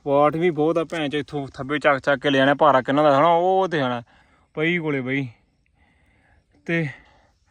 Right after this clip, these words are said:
ਚਲੋ ਕੋਈ ਗੱਲ ਨਹੀਂ। ਤੇ ਬਾਕੀ ਬਈ ਜਿਹੜਾ ਚ ਬੱਚਾ ਸੀਗਾ ਨਾ,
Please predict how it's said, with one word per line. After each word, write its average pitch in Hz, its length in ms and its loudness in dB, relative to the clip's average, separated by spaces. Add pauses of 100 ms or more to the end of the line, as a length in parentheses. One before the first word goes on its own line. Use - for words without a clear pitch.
(380)
ਚਲੋ 180 180 -2
ਕੋਈ 185 220 0
ਗੱਲ 180 160 2
ਨਹੀਂ। 196 160 -4 (920)
ਤੇ 180 40 -8
ਬਾਕੀ 185 260 0
ਬਈ 208 120 0
ਜਿਹੜਾ 220 220 0
ਚ 214 60 -6
ਬੱਚਾ 180 300 0
ਸੀਗਾ 190 180 0
ਨਾ, 233 160 0